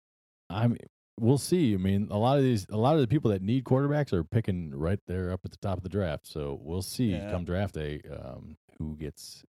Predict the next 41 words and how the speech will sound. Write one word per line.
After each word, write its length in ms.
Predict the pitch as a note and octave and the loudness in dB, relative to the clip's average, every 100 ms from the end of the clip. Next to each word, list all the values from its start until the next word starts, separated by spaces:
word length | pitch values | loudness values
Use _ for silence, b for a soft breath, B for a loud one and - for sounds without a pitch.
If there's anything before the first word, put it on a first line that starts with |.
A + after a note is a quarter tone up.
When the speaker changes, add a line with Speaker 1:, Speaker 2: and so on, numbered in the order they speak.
| _ | _
Speaker 2:
We'll 120 | C3+ | -10
see. 320 | A#2+ F#3 E3 D3 | -4 -2 -2 -2
I 60 | |
mean, 100 | C#3 | -2
you 60 | C3+ | 2
Speaker 1:
who 60 | B2+ | 2
Speaker 2:
got 40 | |
Speaker 1:
gets 140 | F#2+ D3+ | 2 2
Speaker 2:
U 80 | |
C 220 | C#3+ - G#2+ | 0 4 4
L 180 | - | 4
A, 40 | C3+ | 2
Speaker 1:
triggered. 80 | D3 | 0
Speaker 2:
you 140 | C3+ | 0
got 80 | A2+ | -2
that 60 | A2 | -4
Rosen, 560 | B2 C3 B2+ D3+ E3+ F3+ _ _ - | 0 0 0 -2 -4 -10 _ _ -8
you 60 | |
got 160 | A#2+ G#2 | -6 -6
Sam 200 | - A#2+ | -4 -2
Speaker 1:
Sure. 80 | G#2 | 0
Speaker 2:
Darnold 380 | B2+ C3+ D3 D3+ | 0 0 0 -2
from 160 | B2+ | -4
U 80 | B2+ | -6
S 100 | A2+ | -6
C. 440 | - B2 B2+ D#3+ F3 _ _ _ _ | -6 -6 -2 -2 -6 _ _ _ _
Uh, 420 | A#2+ G2 F#2+ F#2+ F#2 _ _ _ _ _ | -8 -6 -6 -8 -12 _ _ _ _ _
who 60 | D3 | -4
knows 200 | D3 A#2+ | -2 -2
what 120 | B2+ | -4
Lamar 220 | B2+ A2+ | -4 -6
Jackson's 420 | B2 B2+ B2+ C#3+ | -4 -6 -6 -6
gonna 120 | C#3 | -6
do? 220 | C3+ D#3 F3+ | -2 -2 -2
Know 140 | D3 A3+ | 2 2
who 80 | A#3+ | 0
I 160 | G#2 | -4
like? 260 | C#3 E3 F#3 - | -2 -2 -4 -8
I 80 | |
like 120 | G3 | -8
that 120 | G#3+ | -8